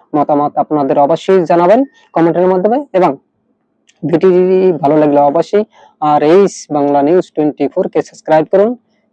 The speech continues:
এরকম নতুন নতুন ভিডিও পেতে বেল বাটন on করুন, এবং ভিডিওটি সবাইকে দেখার জন্য লাইক ও শেয়ার করে সবার মাঝে ছড়িয়ে দিন। আজ এ পর্যন্তই। আসসালামু আলাইকুম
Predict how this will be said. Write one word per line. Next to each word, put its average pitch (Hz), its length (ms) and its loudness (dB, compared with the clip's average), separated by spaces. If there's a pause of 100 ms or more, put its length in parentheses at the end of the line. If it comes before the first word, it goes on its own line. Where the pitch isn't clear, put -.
(140)
এরকম 170 240 0 (140)
নতুন 196 240 -2
নতুন 180 260 -2
ভিডিও 139 220 0
পেতে - 240 -6 (200)
বেল 135 160 -2
বাটন 131 300 -4
on 131 140 -6
করুন, 139 260 -8 (380)
এবং 151 360 -2 (380)
ভিডিওটি 151 380 2 (120)
সবাইকে 135 400 -6
দেখার 175 420 -2 (500)
জন্য 139 260 -2 (680)
লাইক 165 280 2
ও 147 60 -2
শেয়ার 139 280 -8
করে 143 220 -8 (480)
সবার 156 300 2
মাঝে 135 220 -2
ছড়িয়ে 131 240 -4
দিন। 131 160 -6 (280)
আজ 156 180 -12
এ 147 60 0
পর্যন্তই। 175 500 0 (520)
আসসালামু 135 480 0
আলাইকুম 180 400 0